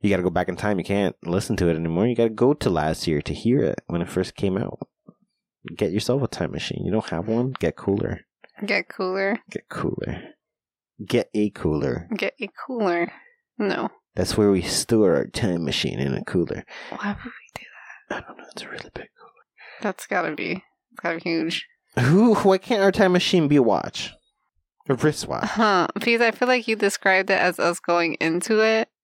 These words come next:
Speaker 1: Why can't it be a wristwatch that turns us into pure light and then pulls us inside?
Speaker 2: How do you take multiple people?
Speaker 1: Well, you can take as many people as you want. We're ninety-nine percent emptiness.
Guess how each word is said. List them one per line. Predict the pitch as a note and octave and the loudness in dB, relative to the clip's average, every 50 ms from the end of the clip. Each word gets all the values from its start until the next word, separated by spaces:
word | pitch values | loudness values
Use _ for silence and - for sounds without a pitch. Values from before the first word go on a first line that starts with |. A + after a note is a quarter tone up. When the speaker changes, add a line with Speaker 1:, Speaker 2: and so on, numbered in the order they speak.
| _ _ _ | _ _ _
Speaker 1:
Why | A#3+ B2+ C3+ C#3+ | 2 2 2 2
can't | - - G3 F3+ F3+ | 4 4 4 6 6
it | E3+ | 4
be | D#3+ F3 E3+ | 4 6 6
a | D#3+ C#3+ | 6 8
wristwatch | C#3 D3+ D3+ - - - D#3 C#3+ C#3 C3+ - - - | 8 6 6 4 2 2 4 4 4 4 2 -2 2
that | C3+ B2 A2 - | 2 2 2 2
turns | - C#3 C3 B2+ B2 C3 | 2 2 2 2 2 0
us | B2+ - | -2 -2
into | C3 B2+ A#2+ A2+ | -2 -2 -4 -4
pure | - - - B2 A#2+ A#2+ | -4 -2 2 4 6 6
light | A2+ A2 A2 A2 A2 G#2+ E2+ - | 6 6 4 6 6 4 4 2
and | - F#2 F2+ F2+ F2 | 2 2 2 2 2
then | F2+ F2 F2 E2+ - | 2 2 0 -2 -6
pulls | - - G#2 G2 F#2 F2 | -2 0 2 2 2 0
us | F2+ - - | -2 -2 -2
inside? | F2+ E2 - F2+ E2 D#2 D2 D2+ - - | -2 0 0 0 0 0 0 -2 -2 -4
Speaker 2:
How | A#3 A3 - - A#3+ | -4 -6 -4 -6 -6
do | A#3 B3+ B3 | -4 -2 -2
you | A#3 A#3+ - - - - - _ | -4 -4 -6 -8 -10 -10 -8 _
take | - - A3 G3+ | -4 -2 0 0
multiple | G3+ G3+ G3 G3+ G3+ G3+ G3 G3+ F#3 E3 | 2 2 2 0 0 -2 0 0 -2 -2
people? | - - F#3+ F#3 - - - - D3 E3+ - - | -2 -6 -8 -8 -4 -2 -2 0 0 0 -2 0
Speaker 1:
Well, | - B2 C3 | 2 4 4
you | C#3 F3 | 4 4
can | G#3 G3+ | 4 4
take | F#3+ B3+ G3 F#3+ | 4 4 4 6
as | F#3+ E3+ F3+ | 6 6 6
many | F#3 F#3+ F#3 | 6 6 6
people | F3+ F#3 F#3 F#3+ F#3 | 6 6 6 6 4
as | F3 - | 6 6
you | F3+ D3+ | 4 2
want. | B2+ A2+ A#2+ C#3 D#3+ C3+ F#2 | 4 4 4 4 4 4 4
We're | G#2+ A#2 | 4 4
ninety-nine | A#2+ A#2+ B2 B2+ B2 B2 A#2+ A#2+ A#2+ A2+ | 4 6 4 6 6 6 6 6 4 4
percent | - - G#2 - - - C3 B2 A2 - - - _ _ | 2 2 0 0 2 2 2 2 2 0 -2 -8 _ _
emptiness. | G2+ A2 A#2 A#2 - A2+ F#2+ E2 D2+ D2 E2 - - - - - | 0 0 0 2 2 2 2 2 2 0 0 -2 -4 -8 -10 -10